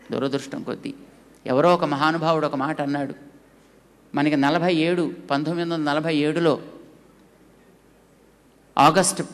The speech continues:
పద్నాలుగవ తేదీ అర్ధరాత్రి స్వాతంత్ర్యం వచ్చింది, కానీ ఇంకా ఇప్పటిదాకా మనకి తెల్లవారలేదు అని.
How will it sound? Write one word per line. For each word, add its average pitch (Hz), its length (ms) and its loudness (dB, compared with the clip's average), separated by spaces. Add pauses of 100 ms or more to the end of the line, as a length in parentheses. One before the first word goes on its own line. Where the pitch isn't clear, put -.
(500)
పద్నాలుగవ 165 600 4
తేదీ 151 680 -2 (260)
అర్ధరాత్రి 147 680 0
స్వాతంత్ర్యం 143 640 -2
వచ్చింది, 135 460 -6 (580)
కానీ 143 180 -4
ఇంకా 123 200 -4
ఇప్పటిదాకా 127 540 -6
మనకి 131 300 -6
తెల్లవారలేదు 127 880 -2 (120)
అని. 123 180 -4